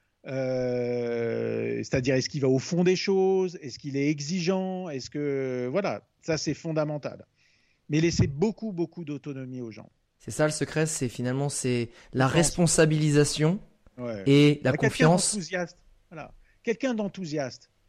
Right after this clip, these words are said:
Speaker 1: et de responsable, il a envie de réussir, quoi.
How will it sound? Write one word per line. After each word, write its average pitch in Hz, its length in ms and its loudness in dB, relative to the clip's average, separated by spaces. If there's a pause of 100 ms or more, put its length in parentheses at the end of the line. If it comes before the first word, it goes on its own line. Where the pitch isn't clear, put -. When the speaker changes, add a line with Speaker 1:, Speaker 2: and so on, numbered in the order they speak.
(120)
Speaker 1:
et 240 140 0
de 208 100 0
responsable, 156 640 -6 (1700)
il 165 160 4
a 180 60 6
envie 175 280 0
de 151 80 -8
réussir, 160 680 -6
quoi. - 140 -20